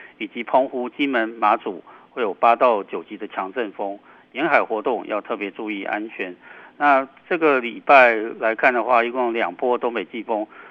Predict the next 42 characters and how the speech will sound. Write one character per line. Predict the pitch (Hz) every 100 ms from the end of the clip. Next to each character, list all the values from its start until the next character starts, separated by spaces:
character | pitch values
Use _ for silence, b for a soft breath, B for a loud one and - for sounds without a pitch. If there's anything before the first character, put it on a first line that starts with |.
| -
第 | 156
一 | 160
波 | 160 160
就 | 151
是 | 131 139
今 | 147
天 | 135 139 -
下 | 123
午 | 92
到 | 117 104
明 | 104 98
天 | 101 120 113
的 | 101
这 | 107
一 | 95
波， | - 107 92 B B B
另 | - 170 160
外 | 147 135
一 | 123
波 | 120 131 120 117 -
是 | 113
在 | 123 107 98 B B - -
周 | 156 147
五 | 120 85
之 | - 120
后， | 131 123 -
还 | - - 107
会 | 113
有 | 117 90
另 | 131
外 | 127 120
一 |
波 | 107 120
更 | 107 151 117
强 | - 92
的 | 92
东 | 92 104
北 | 101 85
季 | 110 92
风。 | 101 87 b b b
那 | 123
届 | 113 151